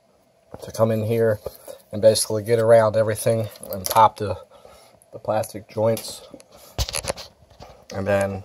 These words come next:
as you can see here, this is the screen that is broken. I've already gone ahead and disconnected it. This is a, a thirty pin cable here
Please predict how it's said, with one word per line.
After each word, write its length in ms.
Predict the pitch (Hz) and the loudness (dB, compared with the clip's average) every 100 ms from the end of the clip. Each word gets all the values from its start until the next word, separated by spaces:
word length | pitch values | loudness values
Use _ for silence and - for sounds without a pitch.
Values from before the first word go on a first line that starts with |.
| - | -12
as 200 | 107 107 | -10 -8
you 120 | 101 98 | -8 -6
can 180 | 98 | -6
see 240 | 95 - 104 | -4 -4 -6
here, 460 | 95 113 104 104 - - - - - - - - - - - - - - - _ - | -8 -4 -2 -2 -4 -14 -10 -8 -8 -12 -20 -20 -16 -18 -18 -20 -20 -20 -20 _ -14
this 200 | 101 - | -10 -6
is 180 | 98 95 | -6 -8
the 140 | 98 | -12
screen 540 | - - 104 104 104 104 - - - - - | -10 -6 -6 -6 -8 -10 -18 -20 -20 -20 -10
that 120 | 95 | -8
is 100 | 87 | -8
broken. 540 | - 110 104 - 104 104 _ | 0 2 2 -2 -2 -8 _
I've 160 | 95 92 | -8 -2
already 300 | 104 107 101 | 2 4 4
gone 260 | 107 110 | 6 6
ahead 240 | 95 110 107 | 6 2 2
and 160 | 101 | 0
disconnected 680 | 95 107 - 101 107 104 107 | -4 -4 -6 -2 -2 -2 -2
it. 160 | 113 - - - - - - _ | -4 -4 -14 -20 -20 -20 -20 _
This 160 | 104 - | -8 -6
is 140 | 98 | -4
a, 220 | 98 107 - - | -2 -2 -8 -6
a 100 | 113 | -4
thirty 440 | - - 117 113 | -2 2 2 0
pin 420 | 104 - 113 110 104 | -4 -4 -4 -4 -4
cable 480 | - 110 110 117 | -4 -2 -2 -2
here 380 | 107 117 117 110 | -2 -2 -2 -4